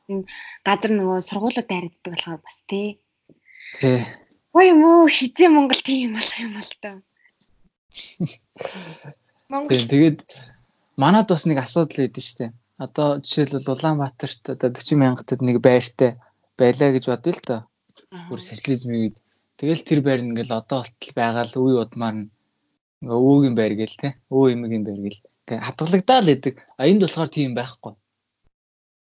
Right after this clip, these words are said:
Speaker 2: Хэдий хятад улсын иргэн байлаа ч гэсэн, аль ямар нэгэн үйл хөдлөх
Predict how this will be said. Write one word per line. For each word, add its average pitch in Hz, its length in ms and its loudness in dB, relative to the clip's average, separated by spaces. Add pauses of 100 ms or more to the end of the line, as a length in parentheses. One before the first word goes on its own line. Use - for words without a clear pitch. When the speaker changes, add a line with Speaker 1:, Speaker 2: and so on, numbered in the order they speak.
(640)
Speaker 2:
Хэдий 165 320 -2
хятад 160 320 -4
улсын 143 240 -4
иргэн 139 240 -2
байлаа 131 320 -4
ч - 160 -20
гэсэн, 160 220 -8 (420)
аль 117 240 -10
ямар 143 240 -4
нэгэн 135 240 -2
үйл 139 160 -2
хөдлөх - 480 -12